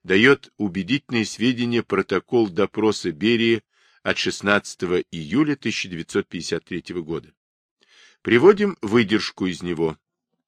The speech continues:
Вопрос. Как могло случиться, что вы, будучи членом партии с марта тысяча девятьсот семнадцатого года, в июне этого года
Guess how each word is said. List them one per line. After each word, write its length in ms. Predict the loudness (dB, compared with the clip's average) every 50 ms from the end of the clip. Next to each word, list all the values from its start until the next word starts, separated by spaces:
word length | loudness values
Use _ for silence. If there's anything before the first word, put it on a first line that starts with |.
| _ _ _ _ _ _ _
Вопрос. 720 | -2 2 4 4 4 4 2 2 2 2 0 -4 -12 -14 _ _ _ _ _ _ _ _ _ _ _ _ _ _
Как 300 | 4 6 6 6 4 2
могло 380 | 2 2 2 2 6 4 4 4
случиться, 720 | 4 -2 -6 -6 -4 -2 -2 -2 -2 -2 -4 -8 -8 -8
что 340 | -8 -8 -8 -2 0 0 0
вы, 240 | 2 2 0 0 0
будучи 540 | 0 0 -2 -2 -2 -2 -6 -6 -8 -10 -6
членом 580 | -6 -6 -2 2 4 4 4 4 0 -4 -4
партии 540 | 0 4 6 6 6 4 0 _ -6 -6 -6
с 160 | -6 -6 -2
марта 400 | 2 2 2 2 0 -4 -8 -8
тысяча 340 | _ -4 -4 -4 -4 -6 -8
девятьсот 460 | -8 -10 -10 -8 -4 -2 -2 -2 -2
семнадцатого 640 | -6 -10 -4 0 2 2 2 0 -4 -14 -12 -10 -10
года, 420 | -10 -8 -6 -6 -6 -6 -8 -12 -12 _ _ _ _ _ _ _ -14 -10
в 160 | -4 0 2
июне 460 | 2 2 2 2 2 2 2 0 -2
этого 420 | -2 -2 -4 -6 -4 -6 -6 -6 -6
года 460 | -4 -2 -2 -2 -2 -2 -6 -6 _